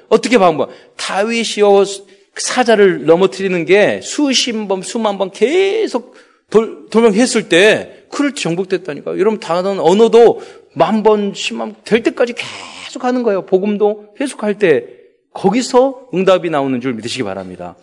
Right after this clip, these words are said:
제가 한 교수님을 뵀는데 통계학을 너무 잘하세요. 다 잘하니까. "아, 교수님 이렇게 해서 머리도 똑똑하시지." <laughs> "이렇게 잘하세요." 그랬더니 그분이 비밀을 알려주세요. 사실은 통계학을 하려면 모든 코드들이나 이런 게 다 많이 있거든요.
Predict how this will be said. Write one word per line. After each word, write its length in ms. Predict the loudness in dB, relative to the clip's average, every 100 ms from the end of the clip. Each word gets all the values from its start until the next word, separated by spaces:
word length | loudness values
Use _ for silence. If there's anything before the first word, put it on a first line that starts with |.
| _ _ _ _
제가 140 | 2
한 120 | 2
교수님을 500 | 4 2 2 0 0
뵀는데 440 | -2 -2 -2 -2 -2
통계학을 500 | -2 0 0 2 2
너무 180 | 2 -2
잘하세요. 600 | -4 -6 -4 -4 -4 -8 -18
다 80 | -20 -20 -12
잘하니까. 380 | -6 -6 -6 -12 -18 -20 -20 -20 _
"아, 180 | -4 -2
교수님 420 | -4 -6 -4 -4
이렇게 220 | -6 -8
해서 100 | -12 -8
머리도 340 | -6 -6 -6
똑똑하시지." 540 | -8 -10 -10 -10 -6 -2
<laughs> 40 | 0
"이렇게 220 | 2 0
잘하세요." 480 | 2 2 4 2 2
그랬더니 720 | -2 -6 -6 -6 -6 -10 _
그분이 360 | -8 -4 -2 -4
비밀을 360 | -4 -2 -2
알려주세요. 440 | -2 -6 -10 -10 -20 _ _
사실은 600 | -12 -10 -8 -4 -6 -6 -12 -20 -20 _ -4
통계학을 500 | 0 4 4 2 0
하려면 520 | 0 2 2 2 0
모든 240 | 2 0 0
코드들이나 560 | -4 -4 -4 -4 -4
이런 160 | -4 -6
게 100 | -8
다 200 | -12 -10
많이 240 | -6 -6
있거든요. 460 | -4 -4 -4 -6 -8